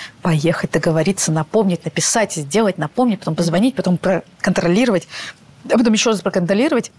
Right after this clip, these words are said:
а потом, скорее всего, ещё раз поехать и что-то ещё докупить. Это, ну, как бы это нормально. Здесь, э, всё равно какие-то плюсы перевешивают минусы.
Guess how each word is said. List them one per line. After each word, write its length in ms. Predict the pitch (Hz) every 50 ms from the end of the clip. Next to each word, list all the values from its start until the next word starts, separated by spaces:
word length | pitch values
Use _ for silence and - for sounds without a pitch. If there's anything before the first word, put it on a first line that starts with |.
| _ - - - - - - - - - - - - - - -
а 100 | - 240
потом, 160 | 202 202 226 214
скорее 240 | - - 202 208
всего, 360 | 214 - - 170 175 170 165 - - -
ещё 220 | - 175 - - 175
раз 140 | 160 - -
поехать 540 | - 170 160 156 170 175 160 - - - - - - - - 320 -
и 60 | 208 175
что-то 260 | - - 196 - 180
ещё 200 | 165 - - 165
докупить. 480 | - 151 - - - - - - - - - - - - - - - - - - 208 - -
Это, 240 | - 285 285 - 254
ну, 160 | 240 240 247
как 140 | 269 254 208
бы 80 | 190 208
это 120 | 208 -
нормально. 680 | 196 185 165 143 139 175 156 160 165 208 220 208 180 151 139 - - - - - - - - - - - -
Здесь, 460 | 175 160 - 202 - 143 147 - -
э, 100 | 185 180
всё 160 | 175 - - 190
равно 580 | 185 196 196 208 202 196 190 185 180 180 175 170
какие-то 300 | 175 - - 185 - 170
плюсы 340 | - 180 202 233 - - 196
перевешивают 840 | - 185 160 165 160 185 196 - - 180 170 180 170 - - -
минусы. 600 | 160 160 160 160 156 156 - - - - 170 160